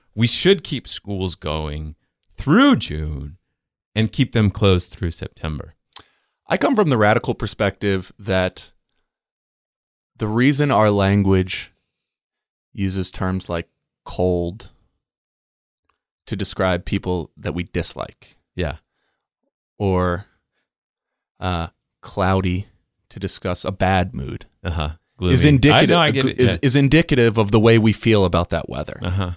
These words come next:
Speaker 2: as a collective.
Speaker 1: Uh-huh.
Speaker 2: And that the people, the, the burden of proof is really on you maniacs who are out here saying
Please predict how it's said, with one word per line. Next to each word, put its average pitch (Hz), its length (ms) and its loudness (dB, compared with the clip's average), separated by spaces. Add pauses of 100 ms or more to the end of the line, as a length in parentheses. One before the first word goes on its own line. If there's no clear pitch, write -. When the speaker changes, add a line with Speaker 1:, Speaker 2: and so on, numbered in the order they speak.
Speaker 2:
as 110 180 2
a 107 40 -2
collective. - 640 -8
Speaker 1:
Uh-huh. 87 200 -8 (380)
Speaker 2:
And 110 340 0
that 117 240 0
the 123 140 2
people, 110 640 2 (100)
the, 107 220 4
the 117 160 4
burden 202 380 4
of 131 100 0
proof 160 240 4
is 113 160 4
really 147 400 8
on 110 220 6
you 175 180 6
maniacs 90 640 2
who 139 120 4
are 123 100 6
out 127 200 4
here 120 220 4
saying 117 680 4